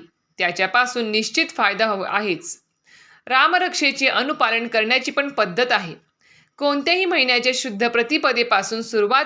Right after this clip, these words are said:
करून शुद्ध नवमीपर्यंत हे अनुष्ठान करतात. प्रतिपदेला एकदा, द्वितीयेला दोनदा, याप्रमाणे चढत्या क्रमाने वाचून नवमीच्या दिवशी नऊ वेळा रामरक्षेचा पाठ म्हणावा.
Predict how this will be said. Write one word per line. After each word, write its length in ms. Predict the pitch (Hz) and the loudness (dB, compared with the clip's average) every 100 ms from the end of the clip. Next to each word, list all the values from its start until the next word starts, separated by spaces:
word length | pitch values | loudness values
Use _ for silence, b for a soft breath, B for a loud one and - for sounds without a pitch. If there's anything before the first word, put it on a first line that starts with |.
| 294 | 0
करून 220 | 214 220 | -2 0
शुद्ध 300 | 226 226 185 | -4 -6 -2
नवमीपर्यंत 920 | 214 202 208 220 320 302 240 208 190 | -2 0 0 0 0 0 0 0 0
हे 180 | 214 220 | 0 0
अनुष्ठान 520 | 196 196 185 - 214 220 | 0 0 -4 -6 -8 -4
करतात. 420 | 180 165 165 160 _ _ _ _ b b b - | -4 -4 -8 -8 _ _ _ _ b b b -6
प्रतिपदेला 680 | 269 277 370 392 277 247 240 | -4 0 2 2 2 4 4
एकदा, 440 | 214 202 180 202 247 | 4 2 2 2 2
द्वितीयेला 640 | 220 180 220 254 294 262 | -4 -6 -4 0 2 2
दोनदा, 520 | 214 214 208 185 190 220 226 | 2 0 0 2 2 2 0
याप्रमाणे 560 | 269 294 247 220 214 | 0 2 2 2 0
चढत्या 420 | 220 233 214 294 302 | 0 0 2 2 2
क्रमाने 360 | 262 220 214 | 2 2 2
वाचून 480 | 196 185 185 233 247 | 2 0 0 -4 0
नवमीच्या 500 | 208 220 254 302 339 | 0 0 0 0 0
दिवशी 360 | 240 226 - 220 | 0 -2 -4 -4
नऊ 260 | 202 269 | -2 0
वेळा 360 | 294 220 208 190 - | 2 2 2 0 -4
रामरक्षेचा 640 | 180 202 277 254 202 190 233 | 0 2 2 0 -2 -2 -2
पाठ 340 | 208 190 240 | 2 2 0
म्हणावा. 380 | 220 190 156 | -2 -2 -4